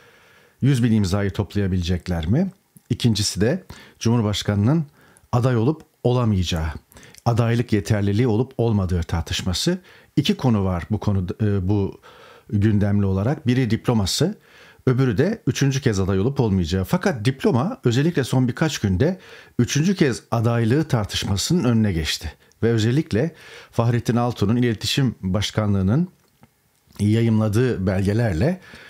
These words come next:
bu tartışıldı. Ve aynı dönemde Erdoğan'la birlikte o diplomayı alan veya benzer diplomayı alan, aynı üniversiteden diplomayı alan insanlar kendi diplomalarını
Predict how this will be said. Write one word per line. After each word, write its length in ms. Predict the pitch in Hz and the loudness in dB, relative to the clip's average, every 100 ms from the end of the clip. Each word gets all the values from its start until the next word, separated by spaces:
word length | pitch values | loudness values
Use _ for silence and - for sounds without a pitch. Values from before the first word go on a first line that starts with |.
| - 120 | -6 0
bu 260 | 170 143 | 2 0
tartışıldı. 600 | 113 85 92 - 80 67 - - - | -2 -4 -4 -4 -6 -10 -14 -10 -2
Ve 220 | 143 117 - | 0 -2 -2
aynı 260 | 127 185 165 | 2 4 4
dönemde 500 | 123 90 90 120 160 - - - - - - _ 123 | 2 2 2 2 0 -8 -20 -20 -20 -20 -20 _ 0
Erdoğan'la 540 | 143 135 123 113 101 | 2 2 2 2 2
birlikte 600 | 98 95 - 143 139 - | 0 0 0 0 0 0
o 200 | 139 135 | 0 0
diplomayı 480 | 113 - 98 101 101 | 0 0 0 0 0
alan 340 | 90 90 113 | 0 0 2
veya 340 | 95 104 110 101 | 2 0 0 0
benzer 360 | 110 107 131 | 0 2 0
diplomayı 460 | 117 - 92 90 90 | 0 -2 -2 0 0
alan, 340 | 85 82 117 120 | 0 0 0 0
aynı 240 | 127 131 | 0 0
üniversiteden 840 | 104 101 95 - 95 85 117 143 - | 0 0 -2 -4 -4 -2 0 -2 -4
diplomayı 400 | 92 107 107 113 | -2 0 0 0
alan 160 | 98 | 0
insanlar 460 | 85 - 95 131 139 | -2 -2 -2 -2 0
kendi 280 | 127 127 151 | 0 2 0
diplomalarını 640 | 147 101 92 85 82 76 | 0 0 0 0 -2 -4